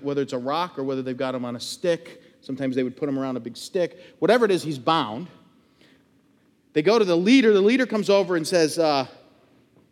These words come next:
"You citizen?" Paul goes, "Yep." Then the leader says, "I purchased my citizenship. Here's how much I paid for it." Now you say, "What, what's that about?"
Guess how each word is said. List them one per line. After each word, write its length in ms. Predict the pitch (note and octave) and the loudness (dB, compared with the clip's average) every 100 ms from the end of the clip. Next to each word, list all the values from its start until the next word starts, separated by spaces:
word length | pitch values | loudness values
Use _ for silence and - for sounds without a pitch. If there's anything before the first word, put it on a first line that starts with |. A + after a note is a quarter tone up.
| - | -14
"You 100 | D#3+ | -6
citizen?" 520 | - B3+ D4 G4+ F4+ - _ _ _ _ | 0 2 0 -6 -6 -12 _ _ _ _
Paul 140 | B2 | -8
goes, 160 | A#2+ G#2 | -6 -6
"Yep." 200 | G2+ - - - _ _ _ _ _ _ | -4 -6 -8 -20 _ _ _ _ _ _
Then 120 | - F#3 | -6 -2
the 60 | |
leader 260 | F#3 D4+ F#4 | 0 2 2
says, 680 | - D#3+ B2+ D#3 - - - _ _ _ _ | 0 -2 0 -2 -4 -10 -14 _ _ _ _
"I 20 | - | -14
purchased 540 | - C#4+ D4 E3 - | -2 -2 0 -6 -6
my 180 | D#3 D3+ | -6 -6
citizenship. 800 | C#3 C#3+ B2 B2 - A#2 G2+ - _ _ _ _ _ _ _ _ _ _ _ | -4 -6 -8 -12 -10 -10 -10 -18 _ _ _ _ _ _ _ _ _ _ _
Here's 160 | D3+ C#3+ | -10 -8
how 60 | |
much 180 | C#3+ C#3+ | -6 -8
I 60 | B2 | -8
paid 280 | A2 D3 C3 | -4 -4 -4
for 180 | A2 | -10
it." 100 | G2+ | -12
Now 80 | - | -10
you 80 | C#3+ | -12
say, 80 | C#3+ | -10
"What, 180 | D3+ D#3 | -12 -12
what's 240 | F3+ E3+ | -12 -10
that 140 | F3 D3 | -8 -8
about?" 260 | A#2 G2 | -10 -14